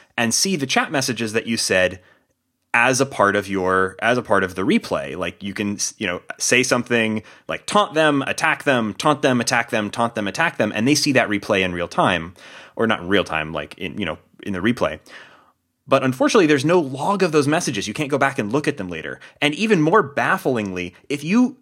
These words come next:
if it's not your turn you can go in and send messages, and those go into the void. They literally are never shown or saved. If you don't say their, your message during your turn, it simply disappears, completely baffling U I choice. Like, I do not understand,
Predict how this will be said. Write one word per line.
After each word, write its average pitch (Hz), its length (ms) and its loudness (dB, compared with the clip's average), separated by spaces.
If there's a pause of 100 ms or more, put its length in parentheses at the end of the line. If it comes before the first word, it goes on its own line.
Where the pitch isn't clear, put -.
if 160 140 -2
it's - 140 0
not 117 280 2
your 202 140 2
turn 233 440 0 (240)
you 170 220 -6
can 240 180 0
go 214 200 4
in 277 160 6
and 170 180 -2
send 196 340 0
messages, 165 640 -4 (180)
and 208 120 0
those 233 180 4
go 180 340 6
into 175 220 4
the 151 100 6
void. 120 360 2
They 113 180 0
literally 131 540 6
are 117 80 2
never 110 360 2
shown 107 360 2
or 98 80 0
saved. 92 480 -4
If - 120 -8
you 117 80 -2
don't 120 280 0
say 139 240 2
their, 135 140 0
your 117 180 -2
message 98 400 -4
during 170 320 4
your 87 140 -2
turn, 80 400 -8 (340)
it 117 120 2
simply 131 520 4
disappears, 87 680 -4 (160)
completely 131 720 2
baffling 92 540 0
U 85 160 -4
I 80 160 0
choice. - 360 -6
Like, 95 120 -2
I 98 80 2
do 101 200 -2
not 98 200 2
understand, 85 580 -4